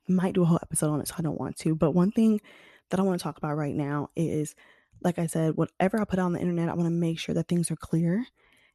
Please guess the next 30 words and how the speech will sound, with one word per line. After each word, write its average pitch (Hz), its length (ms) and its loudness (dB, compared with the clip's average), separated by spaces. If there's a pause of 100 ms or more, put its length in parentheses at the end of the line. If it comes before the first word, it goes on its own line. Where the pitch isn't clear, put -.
(120)
and 175 120 2
I 156 40 0
wanna 165 180 2
make 160 180 0
sure 160 380 0
that 156 560 -4 (1000)
no 180 140 6
one 180 200 4
takes 170 320 -4
what 170 80 0
I 160 120 -4
say 170 360 -2 (460)
in 190 140 2
the 165 100 0
wrong 160 320 -2
way 160 360 -2
and 170 200 -4
they 170 80 -4
end 165 180 -6
up 156 100 -8 (220)
adding 170 260 -2
any 180 140 -2
type 170 220 -8
of 165 100 -12
harm 175 400 -4 (480)
or 190 60 0
anything 180 300 -2
to 165 100 -6
their 160 100 -4
life. - 300 -8